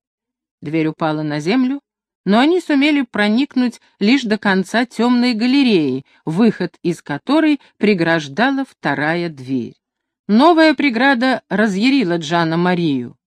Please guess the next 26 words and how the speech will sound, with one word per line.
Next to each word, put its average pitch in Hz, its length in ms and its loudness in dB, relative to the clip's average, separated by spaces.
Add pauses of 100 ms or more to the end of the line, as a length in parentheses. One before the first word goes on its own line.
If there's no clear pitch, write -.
(160)
Однако, 180 440 0
когда 180 380 -2
сломали 175 600 0
и 170 80 0
вторую 262 460 2
дверь, 151 360 -4 (240)
он 294 240 2
не 294 80 4
пожелал 240 560 0
первым 160 520 0
выйти 160 360 -4
во 151 160 -4
двор, 220 300 -2 (220)
ибо 254 280 4
там, 254 240 0
скорее 202 440 0
всего, 233 440 0 (160)
нападавших 190 840 0
поджидали 175 600 -2
солдаты 160 640 -4
Валентины. 160 800 -4 (500)
Он 190 180 2
пропустил 214 540 -2
вперёд 202 420 -2
своих 190 380 -4
наёмников, 202 720 -2